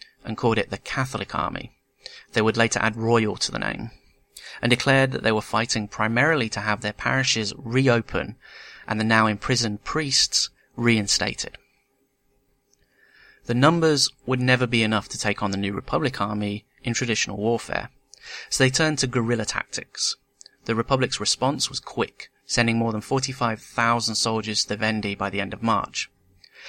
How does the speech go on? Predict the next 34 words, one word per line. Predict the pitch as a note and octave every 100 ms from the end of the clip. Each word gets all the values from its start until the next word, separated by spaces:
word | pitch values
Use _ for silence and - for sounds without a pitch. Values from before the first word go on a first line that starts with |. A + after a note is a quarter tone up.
| - -
Initially, | B2+ D3 - D3 C#3
the | B2
Vendée | B2 A#2+ A#2
militia | A#2 C#3+ - B2
were | A2+
doing | A2+ A2 A#2
well, | D3+ G3+ - - _ _ - - _ _
scoring | - - B2+ A#2+
several | - D3 C#3 B2
victories | A2+ C3+ - G#2+ G2 A2+
which | -
caused | - A#2 A2+ - - _ _ _ -
a |
much | A2+ B2+ -
stronger | - C3 B2 A#2
response | A2 - B2 A#2 -
at | -
the |
start | - - G#2 -
of | -
August | A2+ B2 A2 G2+ - -
from | - G#2
the |
Republic, | F#2+ - - D#2+ - - - - -
who | C3+
ordered | B2+ C3 B2 A#2
General | B2+ B2 A#2+ A#2
Jean-Baptiste | A2+ A#2+ A#2 A2 A2 - - A#2+ -
Carrier | - A#2 A2+ A#2 B2+ - - - -
to | -
carry | C#3 C3+ B2+
out | A#2
a | - -
pacification | - C3 - - - - B2 A2+ - -